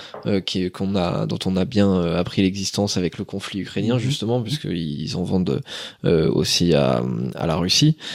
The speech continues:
Speaker 1: Euh, certains même pensent que des soldats du, du Hamas ont appris à les utiliser en Ukraine. Bon, ça, moi, je peux pas savoir, je, je suis pas, je suis pas sur place, hein.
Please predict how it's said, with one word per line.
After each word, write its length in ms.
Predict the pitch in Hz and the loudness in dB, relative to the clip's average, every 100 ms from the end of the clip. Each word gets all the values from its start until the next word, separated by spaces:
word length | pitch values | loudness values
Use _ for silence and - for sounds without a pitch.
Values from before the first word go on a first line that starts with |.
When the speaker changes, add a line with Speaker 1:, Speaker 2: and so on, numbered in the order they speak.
| - - | -12 -2
Speaker 1:
Euh, 140 | 110 104 | 2 4
certains 380 | - 110 135 131 | 4 2 4 4
même 240 | 131 131 | 4 2
pensent 440 | - 147 131 - 110 | 2 2 2 0 -2
que 360 | - 120 120 107 | 4 6 8 6
des 160 | 101 101 | 6 4
soldats 360 | - 107 104 | 6 6 6
du, 280 | 104 101 98 | 4 4 6
du 120 | 101 | 6
Hamas 380 | 101 110 104 - | 6 6 4 4
ont 120 | 113 | 4
appris 340 | 110 - - 120 | 4 4 4 6
à 40 | |
les 180 | 107 98 | 6 2
utiliser 400 | - 101 104 107 | 0 2 4 4
en 160 | 101 101 | 2 0
Ukraine. 380 | - 127 139 | 0 2 2
Bon, 160 | 110 90 | 2 -2
ça, 160 | - 90 | -2 -2
moi, 120 | 92 | -2
je 80 | - | -4
peux 80 | |
pas 140 | - 92 | -4 -2
savoir, 320 | - 92 95 | 0 -2 -2
je, 160 | - 92 | -4 -10
je 100 | - | -12
suis 140 | - | -10
pas, 260 | 92 69 - | -6 -6 -6
je 80 | - | -12
suis 80 | - | -14
pas 120 | 85 | -14
sur 160 | - | -14
place, 260 | - 135 135 | -6 -4 -2
hein. 120 | 147 | -4